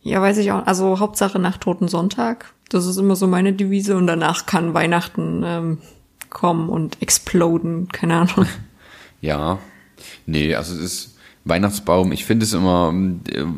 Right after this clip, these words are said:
Speaker 2: sehr unschön, dann sozusagen wirklich so ein Baum da, der irgendwie zehn, fünfzehn Jahre gewachsen ist.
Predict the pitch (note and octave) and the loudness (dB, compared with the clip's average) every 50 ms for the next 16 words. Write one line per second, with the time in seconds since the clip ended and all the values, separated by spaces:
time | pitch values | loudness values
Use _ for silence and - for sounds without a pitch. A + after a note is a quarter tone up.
0 | - - - - - F#2 F2+ - - G2+ A#2 A2 A2+ - G#2 G2 G2 G2 F#2+ F2+ | -8 -8 -8 -4 0 0 0 2 2 2 0 0 0 2 2 4 4 4 2 2
1 | F2 F2+ F2+ F#2 E2+ E2 E2+ D#2+ D#2+ E2 F#2+ G2 F#2+ F2+ F#2 - - E2+ E2 D2 | 0 0 -2 -4 -2 -2 -2 -2 0 0 -2 -2 -2 -6 -8 -4 -2 -2 -2 0
2 | - - C#2+ E2 G2 A2 G#2+ G2 G2 G2 F#2+ F#2+ F#2+ - - D#2+ C#2+ - D#2+ E2+ | 0 0 2 2 2 2 2 2 2 2 2 0 -2 0 0 0 0 0 -2 -2
3 | E2 D#2+ E2 D#2+ D2+ - - - - _ _ _ _ _ _ _ - - - F#2 | -2 -2 -2 -2 -4 -6 -10 -20 -20 _ _ _ _ _ _ _ -4 0 2 2
4 | F#2+ F#2+ F#2+ - G2+ G2 - - - F2 E2 D2+ E2+ F2 F2 D#2 - - F2 G2 | 2 0 0 -2 -2 -2 -2 -4 -2 0 0 0 0 0 -2 -6 -4 -2 -2 -2
5 | - - - - A#1+ F2+ F#2 - - - - | -2 -4 -6 -4 -2 -2 -2 -2 -4 -6 -8